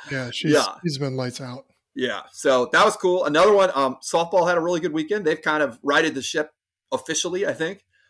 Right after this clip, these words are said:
Speaker 2: Um, probably with them, I think it's, some of that has been getting back to playing, um,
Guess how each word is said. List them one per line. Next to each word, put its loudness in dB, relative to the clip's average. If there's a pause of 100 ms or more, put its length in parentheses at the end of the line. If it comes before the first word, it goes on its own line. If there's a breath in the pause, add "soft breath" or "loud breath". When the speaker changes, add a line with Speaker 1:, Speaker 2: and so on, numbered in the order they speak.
(140)
Speaker 2:
Um, -4 (260)
probably 0
with -2
them, 0
I -8
think -10
it's, -10
some -6
of -6
that -4
has -8
been -10
getting -8
back -6
to -20
playing, -10 (500)
um, -12